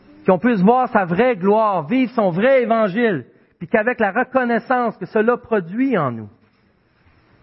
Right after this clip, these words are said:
avec l'adoration qu'on va offrir à Dieu, avec tout ce qu'on va écrire sur Facebook,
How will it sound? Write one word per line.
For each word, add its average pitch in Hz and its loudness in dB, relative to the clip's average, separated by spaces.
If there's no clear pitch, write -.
avec 151 0
l'adoration 233 0
qu'on 226 2
va 208 2
offrir 240 -2
à 196 -2
Dieu, 196 -2
avec 190 -2
tout 302 2
ce - -6
qu'on 247 0
va 233 2
écrire 277 -2
sur 196 -6
Facebook, 202 -2